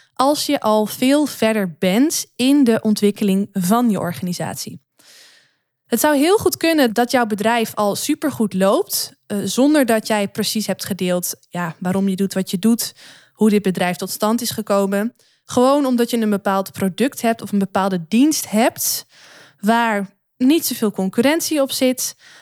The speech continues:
wat gewoon goed in de markt ligt, wat echt direct een invulling geeft aan een bepaalde behoefte, eh, waar niet per se een diepere laag aan communicatie voor nodig is. Wat dus heeft gemaakt dat jouw bedrijf al groots is,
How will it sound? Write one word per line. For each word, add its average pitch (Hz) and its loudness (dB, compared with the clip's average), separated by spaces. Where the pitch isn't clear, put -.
wat - -2
gewoon 202 0
goed 320 0
in 302 2
de 220 4
markt 254 2
ligt, 247 -2
wat 214 -8
echt - -6
direct 262 2
een 202 -4
invulling 277 2
geeft 190 -2
aan 208 -4
een 196 0
bepaalde 190 0
behoefte, 190 2
eh, 208 0
waar 196 2
niet 285 4
per 233 2
se 196 0
een 202 0
diepere 220 2
laag 196 0
aan 190 -4
communicatie 196 -2
voor 185 -2
nodig 240 2
is. 277 -2
Wat 240 0
dus 269 -2
heeft 226 -2
gemaakt 208 0
dat 233 -6
jouw 202 0
bedrijf 202 0
al 196 -4
groots 196 -2
is, - -2